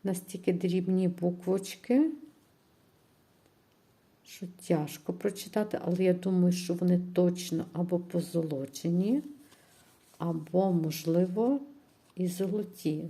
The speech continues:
тому що такої якості перлиночки,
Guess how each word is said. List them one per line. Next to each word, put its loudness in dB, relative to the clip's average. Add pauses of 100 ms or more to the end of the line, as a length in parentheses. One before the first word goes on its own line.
(140)
тому 0
що -6
такої -2
якості -2
перлиночки, -2